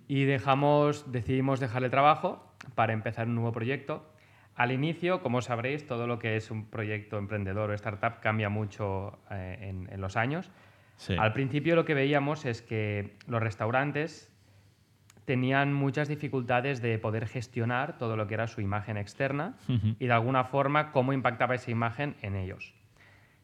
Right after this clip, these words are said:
Speaker 1: Entonces la idea principal fue hacer como un sistema de gestión online, de opiniones, etcétera.
Speaker 2: Hmm.
Speaker 1: Pero que vimos que en lugar de necesitar generar más opiniones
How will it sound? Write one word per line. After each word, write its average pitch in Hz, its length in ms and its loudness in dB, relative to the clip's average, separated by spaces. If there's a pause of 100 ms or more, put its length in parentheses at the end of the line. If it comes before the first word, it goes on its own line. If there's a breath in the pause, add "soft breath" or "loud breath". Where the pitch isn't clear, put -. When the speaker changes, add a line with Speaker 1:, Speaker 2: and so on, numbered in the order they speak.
(120)
Speaker 1:
Entonces 139 300 -2
la 151 100 8
idea 147 260 6
principal 147 440 2
fue 147 120 0
hacer 127 240 -2
como 123 220 -2
un 127 100 -6
sistema 120 560 -2
de 110 400 -2
gestión 110 280 -10
online, 131 600 0
de 110 120 0
opiniones, 151 1080 -2
etcétera. 143 640 -4 (300 soft breath)
Speaker 2:
Hmm. 104 160 2 (160)
Speaker 1:
Pero 127 180 4
que 135 100 0
vimos 127 460 -2 (180)
que 113 420 -4
en 120 180 -4
lugar 135 340 0
de 156 340 -4 (140)
necesitar 135 580 -6
generar 127 520 -2
más 143 240 -6
opiniones 135 680 -6